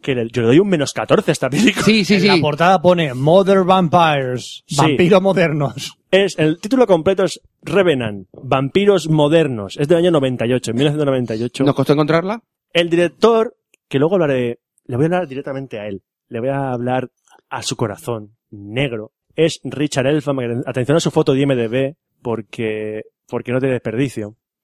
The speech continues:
Speaker 1: Tiene una película que se llama Street for Rage. Como esté basada en el videojuego, le corta las pelotas directamente. No, no está basada en la pe-, en la serie, en el videojuego, quiero decir. A lo que iba, Revenant. Revenant.
Speaker 2: <laughs> Ha sido un su-, un, un susto momentáneo, ¿no?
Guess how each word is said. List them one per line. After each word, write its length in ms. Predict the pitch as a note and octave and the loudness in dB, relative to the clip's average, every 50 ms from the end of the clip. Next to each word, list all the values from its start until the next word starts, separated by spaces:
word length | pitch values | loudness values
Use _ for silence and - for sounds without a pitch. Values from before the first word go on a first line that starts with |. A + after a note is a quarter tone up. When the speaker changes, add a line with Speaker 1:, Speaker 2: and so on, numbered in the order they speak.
| _ _ _ _ | _ _ _ _
Speaker 1:
Tiene 140 | - C3+ D3+ | -4 -2 0
una 80 | F3+ E3+ | 0 0
película 140 | E3+ F3+ | 0 -2
que 40 | F3 | -2
se 40 | - | -2
llama 100 | D3+ E3+ | -4 -6
Street 240 | D#3 - - D3+ - | -6 -6 -6 -6 -4
for 200 | - C3+ - - | -4 -4 -4 -4
Rage. 220 | A#2+ B2 A#2+ - - | -6 -6 -6 -6 -8
Como 180 | - A#2+ A#2+ | -6 -6 -6
esté 120 | - - D3 | -4 -2 -2
basada 240 | E3+ F3+ F#3+ F3 | -2 0 0 0
en 60 | D#3+ D3+ | 0 0
el 40 | |
videojuego, 440 | C3 B2+ B2 A#2+ - - C3 D3+ F3 | 0 0 -2 -2 -4 -2 -2 -2 0
le 80 | D#3 C3 | -2 -4
corta 260 | - C#3 C3 - E3 | -6 -8 -8 -6 -6
las 140 | D3+ B2+ - | -6 -6 -8
pelotas 400 | - A#2+ A2 A2+ A2+ A2 G2+ G2+ | -10 -8 -8 -6 -8 -8 -10 -10
directamente. 640 | A2 G#2+ A2 G#2+ A2 G2+ G2+ G2+ G2 F#2+ G2 F#2+ _ _ _ _ _ _ _ _ _ | -10 -12 -10 -10 -12 -12 -14 -14 -16 -16 -18 -20 _ _ _ _ _ _ _ _ _
No, 200 | C3 C3 B2 G2+ | -4 -4 -4 -4
no 80 | G#2+ B2 | -6 -6
está 140 | - C#3 | -4 -4
basada 200 | C3 B2 - C3 | -6 -6 -6 -8
en 40 | A#2 A#2 | -10 -10
la 60 | A2+ | -10
pe-, 100 | A2+ A2 - | -12 -12 -14
en 100 | A2+ A2 | -14 -14
la 100 | G#2+ G#2+ | -14 -16
serie, 340 | G2 - - G2 F#2 F2+ _ _ _ _ | -16 -18 -20 -20 -20 -20 _ _ _ _
en 100 | - A#2 | -12 -10
el 60 | A2+ | -10
videojuego, 360 | G#2 G#2+ A2 - - A#2 G2+ | -8 -10 -10 -8 -8 -10 -10
quiero 180 | F#2+ - G#2 G2+ | -10 -12 -14 -14
decir. 280 | G2+ G2 - - _ _ _ _ _ _ _ | -14 -14 -18 -20 _ _ _ _ _ _ _
A 80 | C3 | -6
lo 80 | C3+ C#3+ | -4 -4
que 80 | C3+ C3+ | -4 -6
iba, 140 | B2+ A2 - - | -8 -8 -10 -8
Revenant. 340 | B2+ C#3 A2+ A2 G2+ - _ _ _ _ | -6 -6 -6 -8 -12 -16 _ _ _ _
Revenant. 640 | D3 C3 A#3 C4+ B3+ A3 A3 G#3 G#3 - G3+ F#3+ E3+ B3+ | -2 0 2 2 4 4 4 4 2 2 0 0 -2 -2
Speaker 2:
<laughs> 40 | - | -2
Ha 60 | F#3+ | 0
sido 160 | F#3+ G#3+ A#3 B3+ | 0 2 0 0
un 60 | A3+ | 0
su-, 140 | F#3+ B3 A3+ | 0 -2 -2
un, 100 | A#3 G#3+ | -2 -2
un 140 | G3+ A3 G3 | -2 -2 -2
susto 240 | E3 G#3 - A3+ G#3+ G3 F3+ | -2 -4 -2 -2 0 0 0
momentáneo, 440 | E3 D#3+ D3+ D3 C#3 D3 C#3 C3 C3 | 0 0 0 0 0 0 -2 0 -2
¿no? 180 | D#3 A3+ C4 | -4 -6 -8